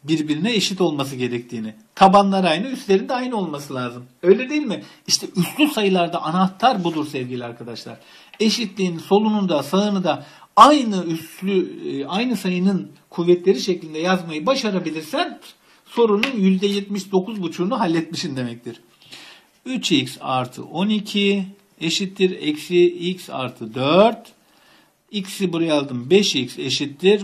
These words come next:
Bu arkadaş buraya geçti. Eksi sekiz olarak. X'i kaç buldunuz? Eksi sekiz bölü beş olarak buldum ben açıkçası.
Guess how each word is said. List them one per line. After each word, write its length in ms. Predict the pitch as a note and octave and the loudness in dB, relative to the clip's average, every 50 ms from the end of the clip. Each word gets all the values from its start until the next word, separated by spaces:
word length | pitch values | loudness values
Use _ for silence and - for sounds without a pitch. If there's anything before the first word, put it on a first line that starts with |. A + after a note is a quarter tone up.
| F#3+ - | -2 -4
Bu 80 | G3 F#3+ | 0 2
arkadaş 520 | F3 D#3+ D#3 - D#3+ D3 C#3+ C#3 C#3 - | 2 2 2 -2 -6 -6 -6 -6 -6 -8
buraya 240 | E3 D3 C#3+ C3+ B2+ | -6 -2 0 0 0
geçti. 500 | B2+ B2+ B2+ A#2+ A#2+ - - A#2+ - - _ - | 0 -2 -2 -4 -4 -6 -12 -14 -14 -14 _ -6
Eksi 340 | B2+ B2+ B2+ - - C3 A#2+ | -6 -6 -6 -6 -12 -12 -12
sekiz 440 | - - - D#3 D#3+ - G#3 G3+ | -10 -4 -4 -4 -4 -4 -4 -2
olarak. 580 | G#3+ G#3 G3+ G3+ G3+ G3+ G3+ G#3 A3 A3 - - _ _ _ _ _ _ _ - | 0 2 4 4 4 6 4 4 4 0 -6 -16 _ _ _ _ _ _ _ -4
X'i 300 | G3 F#3+ F#3 - - F#3 | -4 -4 -4 -4 -8 -2
kaç 300 | - G3+ G#3 G3 G3 - | 2 2 2 2 0 2
buldunuz? 540 | G3 F#3+ F#3 F3 F3 F3 F#3+ G#3+ A3+ G#3+ - - - _ _ _ _ _ _ - | 2 2 4 4 2 0 2 0 0 -2 -4 -10 -20 _ _ _ _ _ _ -12
Eksi 320 | E3 E3 D#3+ - - E3+ D3 | -8 -8 -8 -8 -10 -12 -12
sekiz 420 | - - D#3+ D3+ D3+ E3+ D#3 C#3+ | -8 -6 -8 -6 -6 -8 -8 -4
bölü 220 | C3+ B2+ B2 B2 C3+ | -4 -4 -4 -2 0
beş 220 | E3+ F3+ F3 - | 0 0 0 -2
olarak 400 | C#3 B2+ C3+ C#3 D3 C3 C3+ - | -4 -6 -4 -4 -6 -6 -8 -8
buldum 480 | C#3 B2+ B2+ B2 F3+ A3 A#3 G#3+ D#3 C#3 | -6 -6 -4 2 2 0 0 0 -4 -2
ben 280 | C#3+ D3 D#3+ F#3 G3+ F#3+ - | -2 -2 -2 -4 -6 -8 -10
açıkçası. 680 | C3+ C3 - - D#3+ - - C#3+ C3 C3 - F#3 D#3+ | -12 -12 -10 -12 -12 -10 -10 -10 -10 -4 -2 -2 -2